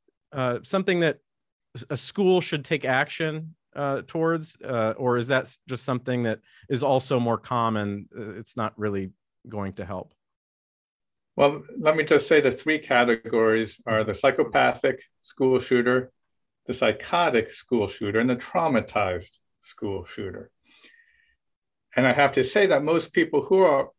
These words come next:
Speaker 2: who are psychopathic, psychotic, or traumatized never kill anybody. So again, we have to be careful about jumping to conclusions. So when you talk about should schools intervene if they see anyone falling into one of these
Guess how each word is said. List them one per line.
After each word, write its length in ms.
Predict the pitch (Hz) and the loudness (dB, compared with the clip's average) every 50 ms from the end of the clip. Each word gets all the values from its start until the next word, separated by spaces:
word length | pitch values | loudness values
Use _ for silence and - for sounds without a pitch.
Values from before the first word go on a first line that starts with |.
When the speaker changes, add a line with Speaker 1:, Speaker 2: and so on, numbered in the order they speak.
| _ | _
Speaker 2:
who 200 | - 151 135 - | -4 -4 -4 0
are 480 | 127 160 190 196 175 156 131 113 113 - - | 4 4 6 6 6 6 4 2 0 -6 -12
psychopathic, 720 | - - 147 131 - 135 - - 131 123 120 - 139 127 - | -4 2 2 2 2 2 -2 0 0 0 0 0 -4 -6 -4
psychotic, 560 | - 127 117 - - 123 123 117 117 110 - | -4 -4 -4 -2 0 2 2 2 2 2 0
or 60 | 110 | -2
traumatized 760 | - - - 139 131 131 123 120 - 117 110 110 113 117 113 - _ _ _ _ _ _ _ _ _ _ _ - | -2 0 -2 0 2 2 0 0 -2 -2 -2 -2 -2 -2 -4 -8 _ _ _ _ _ _ _ _ _ _ _ -2
never 540 | 139 135 135 135 135 135 139 135 139 - - _ _ _ _ _ _ _ _ - | 4 4 6 6 6 6 4 4 2 -4 -14 _ _ _ _ _ _ _ _ -6
kill 200 | - 233 262 233 | -2 0 2 2
anybody. 520 | 180 131 110 98 - 92 87 87 87 - - _ _ _ _ _ _ _ _ _ _ _ _ _ _ _ _ - | 2 2 2 0 0 -2 -2 -4 -6 -14 -18 _ _ _ _ _ _ _ _ _ _ _ _ _ _ _ _ -4
So 160 | - 175 170 | 0 2 2
again, 280 | 160 170 196 190 160 | 4 4 4 4 4
we 100 | 151 143 | 2 0
have 260 | 135 - 160 160 156 - | 2 4 4 4 4 2
to 80 | 170 - | -2 -2
be 140 | 147 135 | -2 -2
careful 440 | 127 - - 170 170 165 - - 147 | -2 -2 2 4 4 4 4 2 0
about 280 | 123 131 127 127 117 - | 2 4 2 2 2 0
jumping 420 | - 147 143 131 131 143 131 127 | -2 -2 -2 0 -2 -4 -4 -2
to 120 | - 135 120 | -4 -4 -6
conclusions. 1040 | - 117 113 98 - - - 117 113 110 101 95 - 95 87 80 101 - - _ _ _ _ _ _ _ _ _ _ _ _ _ | -4 -4 -6 -6 -6 -6 -4 -4 -2 -4 -4 -6 -10 -12 -14 -14 -16 -18 -20 _ _ _ _ _ _ _ _ _ _ _ _ _
So 120 | - - 139 | -2 -2 0
when 140 | 143 147 147 | 2 2 0
you 100 | 143 147 | -2 -2
talk 260 | - - 165 156 160 | 2 2 2 4 4
about 280 | 156 143 143 139 139 | 4 4 4 2 2
should 160 | - 143 120 - | 2 -2 -4 -4
schools 400 | - - - 151 147 143 131 143 | -8 -4 0 4 4 4 4 4
intervene 500 | 139 135 127 120 123 143 151 156 147 135 | 4 4 4 4 4 0 0 2 2 0
if 120 | 123 123 | 0 0
they 140 | 123 113 110 | 0 0 0
see 420 | - - - - 185 175 170 156 | -2 -6 -6 -2 0 2 4 4
anyone 420 | 143 139 139 135 127 131 127 120 120 | 4 4 4 4 4 4 4 2 2
falling 380 | - - 131 131 127 127 123 123 | 2 2 4 4 4 2 2 2
into 180 | 120 117 117 | 2 2 0
one 160 | 117 120 120 | 0 0 -2
of 60 | 113 110 | -2 -4
these 300 | 107 107 107 - - | -6 -10 -12 -14 -20